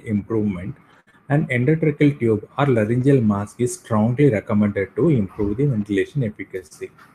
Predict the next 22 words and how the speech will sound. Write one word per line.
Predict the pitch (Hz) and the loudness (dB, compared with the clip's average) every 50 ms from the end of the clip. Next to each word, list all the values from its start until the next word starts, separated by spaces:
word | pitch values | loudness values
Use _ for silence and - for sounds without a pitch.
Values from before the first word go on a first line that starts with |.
| _ _ _ _ _ _ _ _ _ _ _ - | _ _ _ _ _ _ _ _ _ _ _ -2
If | 147 143 - - | -2 -2 0 0
P | 127 123 | -2 0
P | - - 165 170 | 2 2 2 4
V | 170 175 180 | 4 4 4
lasts | 165 131 113 110 117 131 131 - - - | 4 4 4 2 2 0 0 -4 -4 -2
for | 120 127 135 | -2 -2 0
more | 127 113 104 104 113 120 | 0 0 0 0 0 0
than | 113 117 127 131 131 131 | -2 -2 -2 0 0 0
a | 139 143 | 0 -2
few | - - 117 113 113 | -2 -2 -2 -2 -2
minutes, | 117 110 95 90 90 90 107 - - - _ _ _ _ _ - | -2 -4 -4 -4 -6 -10 -12 -14 -20 -20 _ _ _ _ _ -4
an | 139 139 | 0 2
endotracheal | 131 117 117 117 143 147 147 160 147 151 151 147 143 - | 2 2 4 4 2 2 2 0 0 2 2 2 2 2
tube | - 117 120 123 147 - - | 0 0 0 0 -2 -6 -10
or | - 120 120 120 | -6 -4 -2 -2
a | 117 | 0
laryngeal | 110 107 104 104 110 120 123 143 139 127 | 0 0 -2 -2 -2 -2 0 0 0 2
mask | 113 104 98 101 107 98 - - _ _ _ _ | 0 0 -2 -2 -6 -8 -12 -18 _ _ _ _
may | 117 120 135 156 165 160 139 | -2 2 4 4 6 6 4
improve | 117 110 107 107 131 127 117 117 | 4 2 0 0 2 0 2 2
the | 127 117 | 0 0
efficacy | 104 95 - 117 113 - - 101 - - 101 101 113 | 0 0 -2 -4 -4 -4 -4 -6 -6 -6 -10 -10 -10